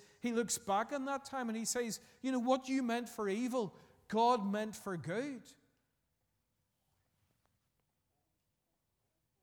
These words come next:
Oh, people, never presume to judge the Lord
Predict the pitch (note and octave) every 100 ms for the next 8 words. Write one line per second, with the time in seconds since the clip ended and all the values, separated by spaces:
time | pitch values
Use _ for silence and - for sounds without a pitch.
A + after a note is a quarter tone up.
0 | _ _ _ _ _ _ _ - G3 F#3+
1 | G3+ G#3+ G3+ F#3 G3 G#3 G#3+ E3+ A#2 -
2 | - _ _ - G3 E3+ F#3 F#3+ F#3 D#3+
3 | C#3+ F3+ E3+ F3+ D3 - - E3 E3+ D3+
4 | D#3+ E3+ E3+